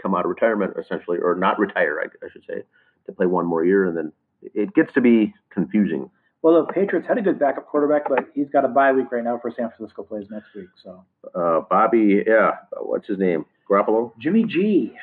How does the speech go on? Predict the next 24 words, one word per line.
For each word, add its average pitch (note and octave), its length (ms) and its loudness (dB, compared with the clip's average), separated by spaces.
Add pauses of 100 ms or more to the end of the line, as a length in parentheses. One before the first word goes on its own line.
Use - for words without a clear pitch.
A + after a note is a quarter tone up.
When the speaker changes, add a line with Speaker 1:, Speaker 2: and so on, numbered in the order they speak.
Speaker 1:
Jimmy D#3 240 6
Garoppolo. G2 500 0 (460)
Jimmy. C#3 440 -6 (280)
So B2 80 0
what D#3+ 100 2
have F#3+ 80 0
we F3+ 60 0
got D#3+ 280 6
for D#3 80 0
the C3 80 2
next D3 260 0
game F2+ 280 -4
then? D#2 260 -4 (160)
Speaker 2:
Sunday B3+ 380 4 (100)
at F#3+ 80 -14
noon. A3 520 0 (720)
Speaker 1:
Sunday C#3 240 0
games, F2 240 -2
both B2+ 220 2
N B2+ 100 2
F C#3 180 -2
C D#3 180 -6
games. F2 360 -4
Speaker 2:
Yes, C3+ 340 0